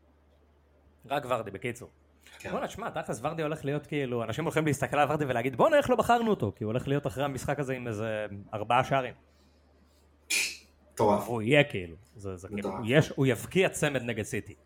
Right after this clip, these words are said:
Speaker 1: הוא יבקיע אחד
Speaker 2: כן.
Speaker 1: לפחות.
Speaker 2: נו, זה כמו שסון מבקיע נגד סיטי, זה, יש דברים שכבר ידועים מראש.
Speaker 1: כן, זה גם הבעיה, אחי, בלהוציא, כאילו, שאנחנו נגיע ל-, לרגע הזה,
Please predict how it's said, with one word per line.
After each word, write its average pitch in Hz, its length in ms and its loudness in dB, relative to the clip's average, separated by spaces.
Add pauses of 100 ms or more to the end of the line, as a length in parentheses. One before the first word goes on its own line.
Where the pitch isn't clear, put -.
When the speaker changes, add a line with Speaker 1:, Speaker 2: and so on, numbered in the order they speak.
(120)
Speaker 1:
הוא 131 80 2
יבקיע 196 220 6
אחד - 120 2
Speaker 2:
כן. - 40 2
Speaker 1:
לפחות. - 420 -2 (800)
Speaker 2:
נו, 139 220 6
זה 139 140 6
כמו 165 180 8
שסון 202 420 6
מבקיע 120 240 2
נגד 107 220 2
סיטי, 101 340 -2
זה, 101 220 -4 (260)
יש 120 160 0
דברים 151 240 6
שכבר 135 420 4 (140)
ידועים 131 360 4
מראש. 113 540 -2 (300)
Speaker 1:
כן, 127 240 0 (100)
זה 117 140 -2
גם 135 120 -2
הבעיה, 117 380 4
אחי, 123 140 2
בלהוציא, 110 760 2 (100)
כאילו, 101 200 0
שאנחנו 104 300 -6
נגיע 110 240 0
ל-, 110 260 2
לרגע 117 420 0
הזה, 135 240 0